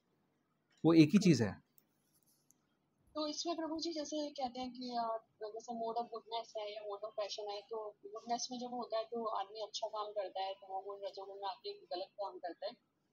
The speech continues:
Speaker 2: तो फिर जब ये सब कुछ भगवान के कंट्रोल में है, तो फिर अगर कोई च-, जैसे कोई गलत करता है, तो वो भी फिर क्या भगवान ही चाहते हैं उससे भी गलत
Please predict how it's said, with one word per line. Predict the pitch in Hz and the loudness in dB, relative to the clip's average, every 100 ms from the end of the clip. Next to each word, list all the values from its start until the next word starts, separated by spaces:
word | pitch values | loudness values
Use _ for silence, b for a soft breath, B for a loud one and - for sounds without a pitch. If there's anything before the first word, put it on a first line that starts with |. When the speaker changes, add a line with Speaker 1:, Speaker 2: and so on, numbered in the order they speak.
| _ - | _ -10
Speaker 2:
तो | |
फिर | 262 311 | -6 -4
जब | 320 311 | -4 -4
ये | 330 | -4
सब | 311 - | -4 -4
कुछ | 330 294 | -6 -4
भगवान | 311 269 277 277 | -2 0 -2 -2
के | 311 311 | -4 -4
कंट्रोल | 262 240 262 262 | -4 -4 -4 -4
में | 277 277 247 | -4 -4 -2
है, | 240 | -2
तो | 247 254 | -2 -8
फिर | 240 254 247 | -8 -6 -2
अगर | 233 240 | -2 -4
कोई | 247 247 - | -6 -8 -4
च-, | - 254 220 - 233 208 - - | -4 -2 -6 -4 -6 -6 -10 -10
जैसे | 240 247 | -10 -8
कोई | 247 | -8
गलत | 233 202 220 240 | -6 -2 -2 -2
करता | 233 214 226 | -2 0 -2
है, | |
तो | 233 254 | -2 -4
वो | 240 | -4
भी | 285 | -6
फिर | 285 | -10
क्या | 254 262 | -6 -6
भगवान | 240 233 233 | -6 -6 -6
ही | 254 | -4
चाहते | 247 220 240 | -4 -4 -4
हैं | 233 | -6
उससे | 233 240 | -6 -10
भी | 233 | -8
गलत | 208 | -6